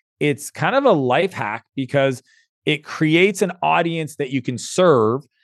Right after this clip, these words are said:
costs you nothing, especially if you just capture the work you're doing already. And it is a forcing function and a feedback loop for you to become better at a skill that will transcend anything you could do. I mean,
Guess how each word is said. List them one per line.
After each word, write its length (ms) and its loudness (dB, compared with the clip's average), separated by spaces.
costs 380 0
you 100 -4
nothing, 460 -2
especially 400 -6
if 80 -6
you 60 -4
just 200 -8
capture 400 -4
the 80 -2
work 280 -4
you're 80 -2
doing 560 -2
already. 640 0
And 300 2
it 180 -4
is 160 2
a 60 0
forcing 440 0
function 460 -4
and 120 -6
a 40 -4
feedback 480 -4
loop 180 -2
for 80 -10
you 160 0
to 60 0
become 380 -6
better 500 0
at 160 -2
a 60 -4
skill 640 2
that 320 0
will 380 -2
transcend 560 -2
anything 420 -2
you 80 -8
could 140 -8
do. 160 2
I 80 2
mean, 320 -4